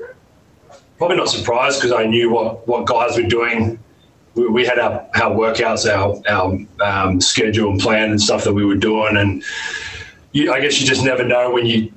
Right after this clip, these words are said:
when you come out on the floor for the first time in, in a few months or whatever, um, to, to play competitive, um, what it's really gonna look like. And, um, I mean, yesterday,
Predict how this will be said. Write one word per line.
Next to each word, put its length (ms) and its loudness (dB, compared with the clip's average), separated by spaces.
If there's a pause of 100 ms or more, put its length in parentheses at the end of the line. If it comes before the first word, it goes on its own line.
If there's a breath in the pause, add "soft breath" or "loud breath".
(140)
when 140 0
you 80 2
come 140 0
out 140 2
on 60 0
the 60 -2
floor 340 0
for 100 -2
the 80 0
first 360 0
time 260 0
in, 220 0 (400)
in 100 2
a 40 0
few 220 2
months 280 0
or 80 2
whatever, 560 0
um, 460 2
to, 180 0
to 120 0
play 300 0
competitive, 840 0 (500 loud breath)
um, 500 0 (160)
what 180 2
it's 200 0
really 200 2
gonna 440 0
look 220 0
like. 320 2
And, 320 -2 (380 loud breath)
um, 500 0 (340)
I 60 0
mean, 140 2
yesterday, 720 0